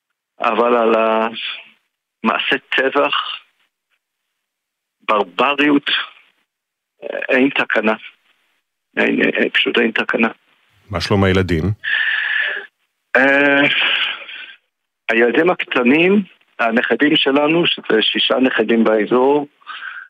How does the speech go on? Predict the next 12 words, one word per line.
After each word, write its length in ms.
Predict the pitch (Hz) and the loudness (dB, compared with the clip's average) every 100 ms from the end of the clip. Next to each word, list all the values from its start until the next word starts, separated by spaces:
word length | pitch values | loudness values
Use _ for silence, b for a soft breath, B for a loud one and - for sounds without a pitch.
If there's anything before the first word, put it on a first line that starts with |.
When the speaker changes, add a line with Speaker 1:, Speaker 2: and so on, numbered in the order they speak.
| B _ _ _ _ _ _ _ - | B _ _ _ _ _ _ _ -2
Speaker 1:
עוברים 320 | 117 147 180 | 0 2 0
תקופה 340 | - - 160 | -2 -2 0
מאוד 160 | 143 151 | 0 -2
קשה. 320 | 147 - 127 120 _ - | -2 -2 -4 -6 _ -8
אנחנו 200 | 117 110 123 | -4 0 2
רואים 120 | 135 | 2
את 60 | 123 | 2
זה 80 | 120 | 0
בהתנהגות 580 | 120 - 117 110 123 - | 0 0 -2 0 0 0
שלהם, 420 | 120 120 120 113 120 _ _ - | 0 2 0 -2 -6 _ _ -4
בהתנהלות 600 | 107 - 123 120 127 131 | -2 2 2 2 0 0
שלהם. 540 | 127 117 117 113 117 | -2 0 0 0 -4